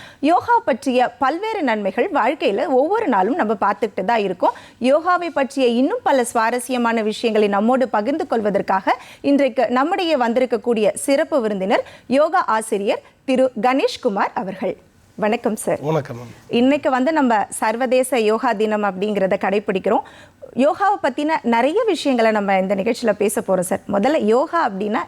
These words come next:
Speaker 1: என்ன அப்படின்னு ஒரு சின்ன விளக்கம் எங்களுக்காக கொடுக்க முடியுமா?
Speaker 2: ரொம்ப நன்றி மேம். So, இந்த வருஷம் நம்ம வந்து பார்த்தீங்கன்னா லெவன்த் இன்டர்நேஷனல் யோகா டே அப்படிங்கிறத நம்ம செலிப்ரேட் பண்றோம்.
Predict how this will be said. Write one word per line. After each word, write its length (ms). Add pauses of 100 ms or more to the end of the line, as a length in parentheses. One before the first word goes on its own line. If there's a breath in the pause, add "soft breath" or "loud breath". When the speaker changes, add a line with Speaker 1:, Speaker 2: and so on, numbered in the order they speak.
(140)
Speaker 1:
என்ன 340
அப்படின்னு 260
ஒரு 100
சின்ன 220
விளக்கம் 380
எங்களுக்காக 560
கொடுக்க 280
முடியுமா? 300 (340)
Speaker 2:
ரொம்ப 140
நன்றி 300
மேம். 240 (540 loud breath)
So, 160 (400)
இந்த 300
வருஷம் 260
நம்ம 160
வந்து 160
பார்த்தீங்கன்னா 340
லெவன்த் 280
இன்டர்நேஷனல் 760
யோகா 280
டே 160 (200)
அப்படிங்கிறத 340
நம்ம 240
செலிப்ரேட் 400
பண்றோம். 400